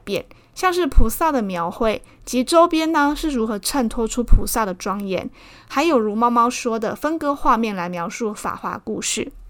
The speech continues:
而且去看展览的朋友呢，可以注意一下菩萨的描绘啊，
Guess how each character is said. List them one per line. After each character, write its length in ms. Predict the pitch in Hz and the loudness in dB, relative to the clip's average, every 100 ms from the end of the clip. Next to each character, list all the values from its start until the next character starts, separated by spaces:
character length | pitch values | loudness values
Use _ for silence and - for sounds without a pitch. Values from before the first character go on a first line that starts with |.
| - - _ - - - - _ _ _ | -20 -20 _ -16 -16 -16 -20 _ _ _
而 140 | - 277 | -4 -2
且 300 | 330 254 - - - - | 2 0 -2 -14 -20 -12
去 180 | - 359 | -2 0
看 240 | 294 349 | 4 4
展 140 | 262 240 | 4 2
览 140 | 208 | 0
的 100 | 202 | -4
朋 160 | - 233 | -2 2
友 80 | 247 | 2
呢， 220 | 202 196 | 0 0
可 100 | 277 | 0
以 80 | 269 | 0
注 220 | 294 277 | 0 0
意 120 | 202 | -2
一 60 | 202 | -2
下 260 | 247 - - - | 0 -2 -4 4
菩 160 | - 262 | 8 10
萨 180 | 403 359 | 10 6
的 140 | 269 | 6
描 320 | 196 180 165 | 0 -4 -4
绘 300 | - 254 226 | 0 2 2
啊， 200 | 185 180 | 2 0